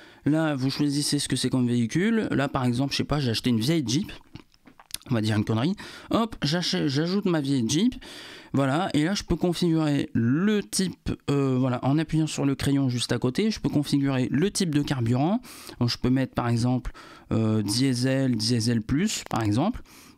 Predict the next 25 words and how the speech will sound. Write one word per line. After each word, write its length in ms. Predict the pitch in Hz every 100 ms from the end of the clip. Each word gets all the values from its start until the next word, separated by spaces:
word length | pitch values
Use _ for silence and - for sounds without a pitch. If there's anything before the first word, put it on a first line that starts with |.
| _ _ - - -
Je 120 | 123
mets 100 | 127
une 80 | 127
connerie, 300 | 135 113 104
hein. 100 | 127 - -
Réservoir 540 | 123 151 151 135 139 -
quarante 360 | 139 131 123
litres, 200 | 123 113
c'est 140 | - 175
tout 160 | 135
bon. 260 | 120 151 196
Consommation 600 | 170 151 147 143 139 147
sept 240 | - 165
litres 160 | 147 151
et 40 |
demi, 300 | 143 170 208
hmm, 380 | - 185 180 180
c'est 140 | 165 170
une 140 | 175
Jeep, 280 | 170 214 -
ça 80 | 143
me 80 | 139
paraît 260 | 143 143
un 60 | 143
peu 440 | 147 151 147 151